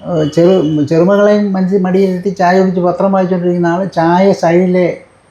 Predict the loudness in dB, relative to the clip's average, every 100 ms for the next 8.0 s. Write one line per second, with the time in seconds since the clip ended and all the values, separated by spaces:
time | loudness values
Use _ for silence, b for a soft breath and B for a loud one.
0 | -10 -2 2 4 4 2 2 0 2 2
1 | 2 0 -4 -2 2 2 2 2 2 2
2 | 0 0 0 0 0 0 0 -2 -2 -4
3 | -2 -2 -2 -6 -12 -14 _ _ _ _
4 | _ _ _ _ _ _ _ -20 -20 -20
5 | -6 0 2 2 0 -2 -8 _ _ _
6 | _ _ _ _ _ _ -4 0 2 2
7 | 2 2 2 2 2 0 0 -2 -4 -8